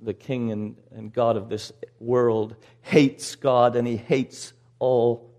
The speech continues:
people. And he's out to deface the image of God in men and women,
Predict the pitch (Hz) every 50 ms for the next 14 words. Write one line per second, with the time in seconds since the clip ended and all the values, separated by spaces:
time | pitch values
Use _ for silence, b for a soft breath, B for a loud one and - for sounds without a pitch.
0 | _ _ _ - - 123 110 - - 101 101 101 98 - _ _ _ _ _ _
1 | _ _ _ _ _ _ _ _ _ _ _ _ _ _ _ _ _ _ _ _
2 | _ _ _ _ _ _ _ _ _ _ _ _ _ _ _ _ _ _ _ _
3 | _ _ _ _ _ _ - - - 110 113 110 117 117 117 120 120 - 113 117
4 | 110 - - - 123 123 120 - - - 117 120 113 113 113 110 110 113 107 -
5 | - 113 107 104 101 104 104 104 107 107 107 110 113 107 104 104 101 104 104 107
6 | 104 104 104 107 107 101